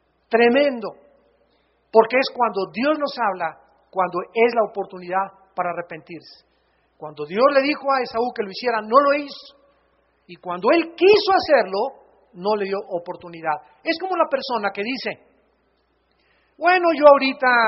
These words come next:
me voy a disfrutar los placeres, la vida, eh, el dinero, el poder, la popularidad, etcétera, etcétera. Y cuando ya esté en la ambulancia, en la Cruz Roja, cuando me lleve la ambulancia al hospital y ya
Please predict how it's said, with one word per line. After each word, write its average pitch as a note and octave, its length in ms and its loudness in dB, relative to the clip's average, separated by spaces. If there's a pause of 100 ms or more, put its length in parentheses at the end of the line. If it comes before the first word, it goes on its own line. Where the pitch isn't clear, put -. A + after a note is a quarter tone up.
(420)
me G3+ 180 -6
voy A#3 120 -8
a A#3 40 0
disfrutar G#3 460 -2
los G#3 100 -8
placeres, F#3+ 540 -4
la D#3 120 -2
vida, G3+ 300 -4 (580)
eh, E3+ 500 -6
el D#3+ 120 -14
dinero, G3 500 0
el F3+ 120 -4
poder, G3+ 400 4
la G3 100 0
popularidad, F3+ 800 0
etcétera, G3+ 320 -8
etcétera. A#3+ 340 -2 (680)
Y B3+ 140 -6
cuando B3+ 260 2
ya F#4 80 6
esté F#4 120 2
en F#4 60 0
la F4 60 2
ambulancia, B3+ 460 -2
en A#3 60 -4
la G3 60 0
Cruz A3+ 220 -12
Roja, G#3 260 4
cuando G3+ 200 -12
me A#3 80 -4
lleve A#3+ 100 2
la A3+ 80 -4
ambulancia G3+ 420 -4
al F#3 60 -6
hospital F3+ 420 -8
y F#3+ 80 -8
ya G3 120 2